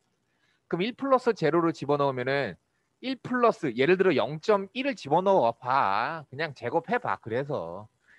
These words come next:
일 점 일 제곱했어. 알겠니? 그럼 여기 계산하면은 플러스 영 나오거든? 그래서 일 플러스 나와요. 맞니? 됐어?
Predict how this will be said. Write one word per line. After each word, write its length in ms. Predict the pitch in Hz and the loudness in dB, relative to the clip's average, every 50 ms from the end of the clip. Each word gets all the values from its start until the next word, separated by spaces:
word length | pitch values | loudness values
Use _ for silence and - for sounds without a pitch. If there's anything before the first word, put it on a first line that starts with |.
| _ _ _ | _ _ _
일 140 | 214 233 220 | -14 -10 0
점 200 | - 277 269 254 | 0 0 2 2
일 100 | 196 151 | -2 -2
제곱했어. 920 | - 120 123 156 - - 220 233 - _ - 165 127 135 151 160 143 117 - _ _ | -4 -6 -6 -6 -6 -6 -8 -8 -8 _ -2 0 0 0 0 -2 -6 -10 -16 _ _
알겠니? 460 | 104 110 127 123 135 165 214 269 - _ _ _ _ _ _ _ _ _ _ _ _ _ _ _ _ | -12 -12 -10 -8 -6 -6 -6 -6 -8 _ _ _ _ _ _ _ _ _ _ _ _ _ _ _ _
그럼 140 | - 160 131 | -10 -2 2
여기 200 | 139 165 208 202 | 2 2 2 0
계산하면은 720 | - 139 139 131 190 196 196 196 180 165 156 160 160 135 - | -4 -4 -2 0 2 2 2 2 2 2 2 0 -2 -2 -6
플러스 440 | - - 311 320 311 294 - - 170 | -8 -6 2 2 2 2 2 0 0
영 180 | 139 127 143 | 0 0 2
나오거든? 460 | 147 143 135 120 104 113 117 185 247 - _ _ _ _ _ _ _ _ _ _ _ _ _ _ _ _ _ _ _ _ _ _ _ _ _ _ _ _ _ | 2 2 2 2 0 0 -2 -2 -4 -4 _ _ _ _ _ _ _ _ _ _ _ _ _ _ _ _ _ _ _ _ _ _ _ _ _ _ _ _ _
그래서 180 | 131 123 127 | -10 -8 -6
일 100 | 156 214 | -6 -8
플러스 300 | 208 - 247 240 185 175 | -8 -6 -6 -6 -6 -6
나와요. 320 | 120 87 76 73 73 73 78 _ _ _ _ _ _ _ _ _ _ _ _ _ _ _ _ _ _ _ _ _ _ _ _ _ _ _ _ _ _ _ _ _ _ _ _ _ _ _ _ _ _ _ _ _ _ _ _ _ _ _ _ _ _ _ _ _ _ _ _ _ _ _ _ _ _ _ _ _ _ _ _ _ _ _ _ | -10 -12 -12 -12 -14 -16 -20 _ _ _ _ _ _ _ _ _ _ _ _ _ _ _ _ _ _ _ _ _ _ _ _ _ _ _ _ _ _ _ _ _ _ _ _ _ _ _ _ _ _ _ _ _ _ _ _ _ _ _ _ _ _ _ _ _ _ _ _ _ _ _ _ _ _ _ _ _ _ _ _ _ _ _ _
맞니? 280 | - 113 131 156 190 185 _ _ _ _ _ _ _ _ _ _ _ _ | -10 -10 -8 -8 -12 -12 _ _ _ _ _ _ _ _ _ _ _ _
됐어? 280 | - 107 - - 170 | -16 -12 -10 -10 -12